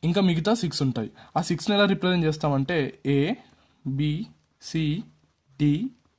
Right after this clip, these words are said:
E, F. ఓకే? ఇవి టెన్ and ఇది సిక్-, ఆ, సిక్స్. Total num-, total are sixteen. ఆ, దీన్ని మనం బైనరీ ఈక్వివాలెంట్కి ఎలా ఈక్వల్ చేసుకోవాలంటే,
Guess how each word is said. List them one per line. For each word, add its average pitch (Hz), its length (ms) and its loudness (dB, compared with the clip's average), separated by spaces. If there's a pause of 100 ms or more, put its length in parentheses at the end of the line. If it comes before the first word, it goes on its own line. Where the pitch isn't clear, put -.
(400)
E, - 20 0 (380)
F. - 40 -18 (1200)
ఓకే? 220 160 -6 (500)
ఇవి 143 120 2 (120)
టెన్ 220 140 0 (560)
and 247 100 0 (560)
ఇది 175 120 -2 (520)
సిక్-, - 260 -8 (140)
ఆ, - 0 - (200)
సిక్స్. 151 200 -2 (220)
Total 165 260 2
num-, 160 180 2 (140)
total 156 300 4
are 240 180 2
sixteen. 143 400 -2 (920)
ఆ, - 20 4 (800)
దీన్ని 202 260 6
మనం 208 140 6 (100)
బైనరీ 175 340 6 (120)
ఈక్వివాలెంట్కి 180 720 2 (180)
ఎలా 160 200 6
ఈక్వల్ 170 280 0
చేసుకోవాలంటే, 135 680 0